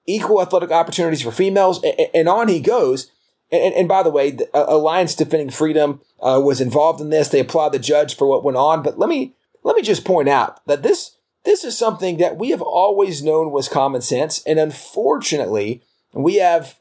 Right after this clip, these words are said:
have not seen common sense prevail in so many areas.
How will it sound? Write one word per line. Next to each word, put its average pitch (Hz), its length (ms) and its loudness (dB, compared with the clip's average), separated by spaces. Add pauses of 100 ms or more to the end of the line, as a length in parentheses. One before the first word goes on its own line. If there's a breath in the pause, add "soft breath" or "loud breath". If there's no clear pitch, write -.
have 151 260 -2
not 151 340 -4
seen 156 500 -4
common 151 360 0
sense 151 220 -2
prevail 131 480 0
in 127 60 -4
so 147 180 0
many 127 240 -2
areas. 113 560 0